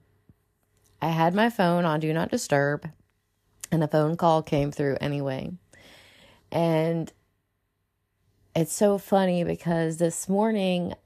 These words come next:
I've really been thinking about, you know, just going with the flow and remaining calm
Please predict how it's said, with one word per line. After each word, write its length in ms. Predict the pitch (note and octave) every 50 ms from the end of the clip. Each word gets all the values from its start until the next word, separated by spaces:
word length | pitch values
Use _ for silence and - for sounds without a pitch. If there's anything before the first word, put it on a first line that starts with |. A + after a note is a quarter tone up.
| _ _ _ _ _ _ _ -
I've 260 | D#3+ E3+ E3+ D#3+ E3
really 440 | E3 E3+ E3+ E3+ F3+ F#3 F#3 F#3 - _ _ - - - - - - _ _ _ _ -
been 300 | F3 F3 E3+ D#3+ E3+ E3+
thinking 580 | - - - - E3 E3 E3+ E3 F3 E3+ E3+
about, 460 | E3 D#3 D3+ D3+ D3 D3 D3 - - -
you 80 | E3
know, 160 | D#3+ D3+ D3
just 240 | C#3 - - - -
going 320 | - C#3+ C#3 D#3 F3+ F#3 G3+
with 140 | G#3+ G#3+
the 160 | - G#3+ G#3 F#3
flow 520 | - - E3+ E3 D#3+ D#3 D#3 D#3 D#3 D#3+ -
and 180 | - E3 E3 D#3
remaining 640 | E3+ E3 D#3+ D#3+ D#3+ E3+ F3 F3+ F#3 F#3 F#3 F3+
calm 720 | - - - E3 D#3+ D#3 D3+ D3 D3 D3 D3 D3+ D3+ D3